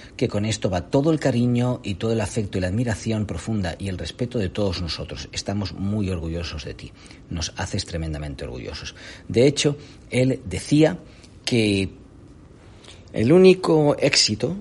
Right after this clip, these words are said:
achievement, podríamos traducir así, del que estoy orgulloso es de los amigos que he hecho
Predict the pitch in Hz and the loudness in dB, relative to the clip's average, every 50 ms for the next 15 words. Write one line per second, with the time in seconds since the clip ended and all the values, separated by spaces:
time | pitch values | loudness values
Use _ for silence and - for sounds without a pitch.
0 | - - 98 - - - 135 - - 117 113 110 110 110 95 95 92 92 87 - | -10 -14 -12 -8 -4 -4 -4 -2 -2 -2 -2 -2 -2 -2 -4 -4 -4 -4 -6 -6
1 | - 90 85 78 98 76 80 85 - 90 - - - - - - - - 107 101 | -6 -6 -6 -4 -4 -4 -4 -6 -6 -8 -12 -16 -18 -20 -20 -16 -6 -4 0 4
2 | 110 107 101 104 101 - - 101 101 101 101 101 101 98 92 - - - - - | 4 4 4 4 2 0 2 4 4 6 6 6 4 2 0 2 4 4 4 2
3 | - - - - - - - - - - - - - - - - - - - - | -2 -12 -20 -20 -20 -20 -20 -20 -20 -20 -20 -20 -20 -20 -20 -20 -20 -20 -20 -20
4 | - - - - - - - - - - - 139 135 143 139 120 120 113 113 120 | -20 -20 -20 -20 -20 -20 -4 -2 -2 4 6 8 8 10 8 8 6 8 8 8
5 | 123 120 - 139 139 139 - - - - - 120 123 127 127 120 - - 98 98 | 6 6 4 4 4 4 2 -2 -4 -2 0 4 4 4 4 2 0 -2 -2 -2
6 | 90 90 90 - 90 92 104 113 117 120 123 113 - - - - 104 92 87 82 | 0 0 -2 -2 -2 -2 0 0 2 2 2 0 -2 -4 -4 -2 -2 0 0 0
7 | 85 87 85 82 - - - 95 90 90 90 87 90 - - 98 95 98 | -2 -2 -4 -6 -6 -6 -6 -4 -4 -4 -4 -4 -4 -4 -4 -4 -4 -4